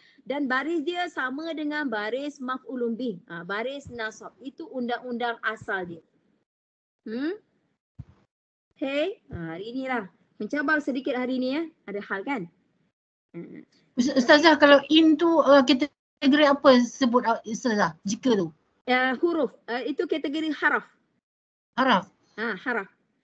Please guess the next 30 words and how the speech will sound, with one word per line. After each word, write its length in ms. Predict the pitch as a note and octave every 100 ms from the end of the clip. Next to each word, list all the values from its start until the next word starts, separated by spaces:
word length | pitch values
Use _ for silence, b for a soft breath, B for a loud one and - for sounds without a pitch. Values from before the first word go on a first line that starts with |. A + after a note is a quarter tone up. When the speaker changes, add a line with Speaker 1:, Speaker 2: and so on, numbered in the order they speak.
| _
Speaker 1:
Sebab 240 | - A3
dia 160 | A#3+ D#4
bukan 380 | C4 C4+ D4+
fi'il, 400 | D4 D4 E4 F4
dia 80 | C#4
bukan 260 | B3 C4 C#4+
isim. 360 | C4+ C4+ F#3+ D#3+
Dia 160 | - B3+
kategori 260 | - B3 B3
Speaker 2:
Haraf 220 | B3+ A#3+
Speaker 1:
haraf. 80 | A#3+
Speaker 2:
jar 160 | D4 C#4
ke? 160 | E4+ G3+ E3 _ _ -
Speaker 1:
Eh, 100 | A#3+
bukan. 560 | G#3+ A#3 C4 F4 D#4+ G#3
In 220 | D4 D4+
bukan 240 | C4+ C#4 A3+
jar. 160 | A3
Speaker 2:
Ni 160 | A3+ D4 - _
haraf 260 | G3+ B3+ A#3+ B3+
apa? 300 | C4+ - F4+ - - _ _
Speaker 1:
Eh, 80 | B3+
dia 80 | G4
tak 160 | G#4 F#4
ada. 80 | F#4
Dia 140 | F#4+
bukan 200 | F#4+ F#4
semua. 200 | E4 D4+
Ada 120 | C4+
nama. 240 | D#4+ G4